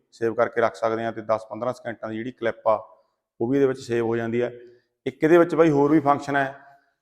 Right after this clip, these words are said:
ਜਿਵੇਂ ਹੁਣ ਜ਼ਿਆਦਾਤਰ ਤੁਸੀਂ ਦੇਖਿਆ ਹੀ ਹੋਣਾ ਹਨਾ, ਵੀ ਜਿਹੜੇ ਗੇਟ ਆ ਉਹ ਰਿਮੋਟ ਨਾਲ ਖੁੱਲ੍ਹ ਜਾਂਦੇ ਆ,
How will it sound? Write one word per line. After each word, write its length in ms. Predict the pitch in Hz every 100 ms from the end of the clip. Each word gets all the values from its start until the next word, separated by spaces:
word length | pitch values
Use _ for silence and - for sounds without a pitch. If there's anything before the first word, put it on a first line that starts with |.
| _ -
ਜਿਵੇਂ 140 | 131
ਹੁਣ 140 | 139 139
ਜ਼ਿਆਦਾਤਰ 340 | 131 135 131
ਤੁਸੀਂ 180 | 131 131
ਦੇਖਿਆ 260 | 127 123 135
ਹੀ 20 |
ਹੋਣਾ 220 | 123 127
ਹਨਾ, 200 | 123 147 143 -
ਵੀ 140 | 123 127
ਜਿਹੜੇ 240 | 120 123
ਗੇਟ 280 | 131 127 123
ਆ 40 | 123
ਉਹ 160 | 135
ਰਿਮੋਟ 240 | 120 117 127
ਨਾਲ 100 | 139
ਖੁੱਲ੍ਹ 200 | 110 110
ਜਾਂਦੇ 260 | 127 120
ਆ, 80 | 117